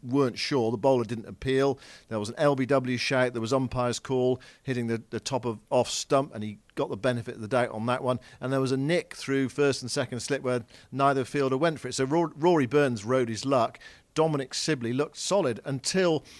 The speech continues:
de Grandhomme just got one to go away from him a fraction,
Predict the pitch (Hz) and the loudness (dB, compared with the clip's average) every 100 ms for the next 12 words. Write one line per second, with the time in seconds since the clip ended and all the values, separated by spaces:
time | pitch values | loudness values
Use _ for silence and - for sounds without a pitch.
0 | - - 131 170 214 185 143 131 220 - | -16 -10 -2 2 2 2 -2 -4 -6 -6
1 | 226 190 147 143 180 170 160 185 185 - | -2 -2 -2 -2 0 2 4 4 2 0
2 | 135 117 - 131 - - 95 92 | -4 -4 -2 -4 -4 -8 -10 -10